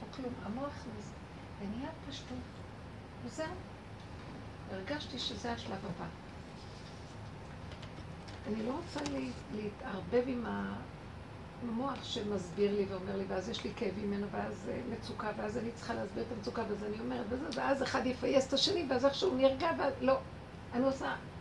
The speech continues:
לקבל, שזאת הנקודה, התמרת אנרגיה. השלמה, קבלה, שלום, לא היה ולא נברא. קדימה, הלאה. אז הרגשתי שכל התודעה שלי יורדת לפה.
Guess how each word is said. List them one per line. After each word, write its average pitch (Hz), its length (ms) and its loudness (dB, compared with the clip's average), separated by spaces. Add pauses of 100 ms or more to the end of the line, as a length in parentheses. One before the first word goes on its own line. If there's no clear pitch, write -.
(440)
לקבל, 202 600 2
שזאת 190 400 -4
הנקודה, 208 560 -4 (100)
התמרת 269 540 0
אנרגיה. 226 500 0 (2250)
השלמה, 233 440 -2 (140)
קבלה, 208 400 -2 (200)
שלום, 214 500 -2 (720)
לא 214 60 0
היה 226 300 2
ולא 190 200 2
נברא. 170 340 0 (880)
קדימה, 370 320 -2
הלאה. 294 380 -6 (1500)
אז 196 140 -2 (140)
הרגשתי 190 460 0
שכל - 460 0 (160)
התודעה 269 380 2
שלי 269 240 0
יורדת 226 460 0
לפה. 196 280 -4